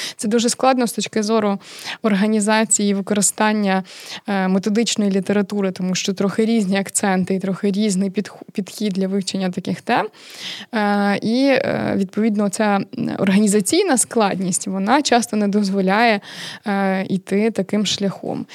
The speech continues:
Інтегровані курси — це хороше рішення щодо цього, і в концепції нової української школи передбачена можливість інтеграції предметів. Я знаю, що є чудові інтегровані курси з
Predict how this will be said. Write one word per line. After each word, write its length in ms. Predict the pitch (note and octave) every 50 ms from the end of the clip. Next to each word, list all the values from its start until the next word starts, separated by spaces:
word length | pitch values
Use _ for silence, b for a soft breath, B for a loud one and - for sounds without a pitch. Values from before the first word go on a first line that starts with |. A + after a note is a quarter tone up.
| B B
Інтегровані 720 | - B3 A#3+ - C4 A3+ B3+ C#4+ D#4+ F#4+ G4+ G4+ E4 C#4+ C4
курси — 440 | - - G#3+ G3+ F#3+ E3+ - - F#3+
це 120 | - -
хороше 460 | G3 - G#3 G3+ A3+ B3 - - A#3+ G#3+
рішення 520 | G3 G#3 C4 C4+ - D#4 C#4+ C4+ B3 A#3+
щодо 320 | A3+ - - A#3 G3+ G#3+
цього, 520 | G3 - - A#3 A3 A3 G#3 G3 G#3 G#3 G3+
і 380 | - - - G3+ G#3 G#3 G3+
в 320 | G3+ F#3+ F#3 G#3+ G3+ G3 F#3+
концепції 460 | - G3+ F#3 - G#3+ G3 - - G3
нової 300 | G3 F#3+ F#3 G3 A#3+ C#4+
української 580 | D#4 C#4+ - A#3+ A#3+ A3 A3 F#3+ - - G#3+ G3
школи 440 | - - - - A3 G#3+ G#3 G3 G3
передбачена 800 | F#3 - G3 G3 F#3+ F#3 G3+ G3+ A3 G3+ - - G3+ G3 G3
можливість 480 | F#3+ G3 G3 F#3+ G#3 G3+ G3+ G3 - -
інтеграції 760 | G3 G3 F3+ - G3 F3+ A3 A#3+ D4+ E4 - - C#4 C4+ C4 B B B B B B B
предметів. 600 | - A3+ A3+ G#3 A3 A3 A3 A3 A#3 A3 A3 G3+
Я 100 | G3 G3+
знаю, 240 | F#3 G3+ G#3 G#3 G#3
що 180 | G3 - -
є 320 | G3 F#3 F#3 F#3+ G3 F#3+ G3 B B B B B B
чудові 680 | - - G3+ F#3+ G3 G3+ G3+ G3 G3 F#3 F3+ F3+ E3+ - -
інтегровані 640 | - F#3+ F#3+ F3+ G3 G3 F#3+ G#3 G3 F#3 F#3+ F#3 F#3
курси 360 | F#3 - G3+ G#3 - - -
з 40 | F#3